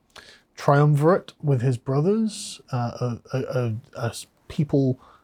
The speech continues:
that we call the Huns, but they doubtless wouldn't have called themselves that. They probably came from, like, the far East Asian steppe, so they would have been Mongoloid looking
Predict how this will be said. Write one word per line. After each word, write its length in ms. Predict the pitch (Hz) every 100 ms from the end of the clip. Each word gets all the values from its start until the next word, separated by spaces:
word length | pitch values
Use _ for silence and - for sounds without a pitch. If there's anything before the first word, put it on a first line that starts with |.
| -
that 80 | 123
we 240 | 117 131
call 280 | 123 143 135
the 80 | 117
Huns, 640 | - - 143 147 147 147 -
but 240 | 123 113 - _ -
they 140 | 110
doubtless 380 | 107 107 107 -
wouldn't 160 | 107 101
have 80 |
called 180 | - 110
themselves 480 | 101 98 117 123 113
that. 280 | 127 117 117 _ _ _ _
They 120 | 117 107
probably 300 | - 131 123
came 220 | 135 123
from, 160 | 123
like, 200 | 117 110
the 80 | -
far 500 | - - 127 120 117 -
East 240 | 135 117 -
Asian 380 | 120 104 104
steppe, 580 | 101 - - 135 123 - - _ _ _ _
so 340 | - 117 104 104
they 120 | 101
would 180 | 104 107
have 240 | 107 98 -
been 440 | 117 110 104 101 - _ _ _ _ _ -
Mongoloid 840 | 135 131 127 120 123 127 127 127
looking 560 | 117 127 - 135 139 147